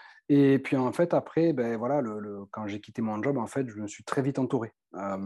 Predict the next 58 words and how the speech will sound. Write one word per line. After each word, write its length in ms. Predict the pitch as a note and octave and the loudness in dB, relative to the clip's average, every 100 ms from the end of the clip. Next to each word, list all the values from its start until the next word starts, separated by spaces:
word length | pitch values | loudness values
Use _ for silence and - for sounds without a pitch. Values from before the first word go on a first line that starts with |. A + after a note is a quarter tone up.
| G2 F#2+ F2+ F2 E2 D2+ | -6 -8 -10 -10 -10 -10
je, 240 | D2 - G#2 | -10 -10 -8
je 120 | G2 | -8
suis 120 | A#2 | -10
très 180 | - B2 | -6 -4
vite 140 | B2+ | -2
allé 160 | A#2+ A#2+ | -2 -2
rencontrer 440 | A2+ - A2+ - | -4 -4 -6 -4
des 60 | A2+ | -4
gens 160 | A2 A2 | -2 -2
comme 160 | A2 | 0
moi. 380 | A#2+ C3 C3 C3 | 2 4 4 2
Donc, 200 | G#2+ G#2+ | 0 -6
forcément, 240 | - C3 | -10 -8
je 60 | A#2+ | -6
suis 100 | A2 | -4
allé 100 | A2 | -4
dans 60 | G#2 | -4
le 120 | G2+ | -8
premier 200 | A2+ A2+ | -6 -6
séminaire. 440 | - A2+ C3 D3 - - - - - _ | -2 0 2 0 -4 -20 -20 -20 -20 _
Je, 260 | - G#2 G#2 | -12 -6 -4
je 140 | G#2 G#2+ | -4 -4
suis 160 | - | 0
allé 100 | B2 | 2
assister 400 | C3 - C3 - | 2 0 -6 -2
à 60 | C3 | -2
des 100 | A#2 | -2
conférences, 720 | B2+ A#2 B2+ C3+ D3+ - - | -4 -2 0 0 0 -4 -10
donc 220 | A2 A2 | -8 -6
des 80 | G#2+ | -6
choses, 240 | - B2 | -4 -4
voilà, 320 | G#2 A#2 B2 A#2 | 0 2 2 2
que, 260 | - G2 | -4 -8
que, 720 | G2 G#2 F#2+ F#2 F3 E3+ - - | -8 -8 -8 -8 -10 -12 -16 -16
que 80 | |
j'avais 160 | - G2 | -12 -6
pas 80 | A#2+ | -4
l'habitude 280 | A#2+ - A2 | -4 -6 -6
de 100 | A2 | -4
faire, 300 | - C#3+ B2+ | -2 -2 -2
mais 80 | |
surtout, 240 | G#2+ - B2 | -8 -6 -4
bah, 100 | G#2+ | -4
de 80 | G#2+ | -4
rencontrer 480 | A#2 A2+ A2 - | -4 -6 -8 -8
des 40 | A#2 | -10
personnes 260 | A2+ C3+ | -8 -10
qui 100 | B2+ | -10
pensaient 260 | - A2 C3+ | -10 -8 -8
comme 180 | - G#2+ | -6 -6
moi, 180 | B2+ C#3+ | -6 -8
c'était 160 | - | -12
un 100 | G2+ | -14
peu 160 | G2+ A#2+ | -8 -8
le, 240 | G2+ G2 G2 | -6 -10 -10
l'idée 260 | A2 A#2+ | -6 -4
de 80 | G#2+ | -4
base. 280 | A2+ C3+ | -4 -4